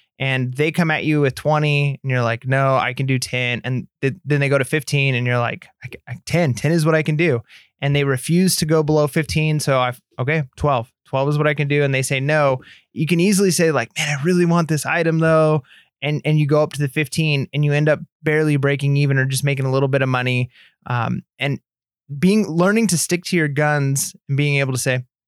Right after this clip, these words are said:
"Okay, see you later," and then walk away. The more you do that,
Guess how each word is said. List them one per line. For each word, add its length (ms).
"Okay, 240
see 100
you 80
later," 340
and 160
then 120
walk 240
away. 180
The 80
more 320
you 160
do 160
that, 300